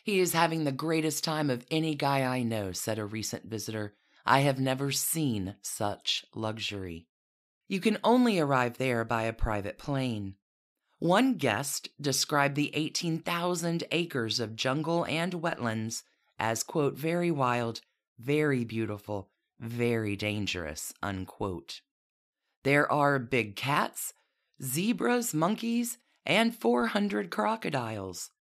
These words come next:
Within this vast estate, two thousand acres are enclosed by barbed wire fencing and patrolled by Goldsmith's private security staff. Great men of business fly in.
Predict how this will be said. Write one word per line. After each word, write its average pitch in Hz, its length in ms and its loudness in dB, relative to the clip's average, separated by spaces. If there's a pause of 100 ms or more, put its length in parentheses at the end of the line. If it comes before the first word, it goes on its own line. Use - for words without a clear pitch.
(400)
Within 196 400 6
this 226 220 2
vast 160 420 2
estate, 170 680 -2 (300)
two 220 220 0
thousand 220 680 0
acres 120 600 -2
are 143 200 2
enclosed 147 800 0 (100)
by 139 160 4
barbed 139 460 2
wire 139 420 0
fencing 123 720 -2 (300)
and 143 240 2
patrolled 143 640 -2
by 127 160 0
Goldsmith's 123 1000 -2 (280)
private 123 420 2
security 110 640 -2
staff. 101 640 -4 (600)
Great 156 260 6
men 135 360 4
of 101 220 -2
business 143 540 0
fly 135 360 0
in. 127 480 -2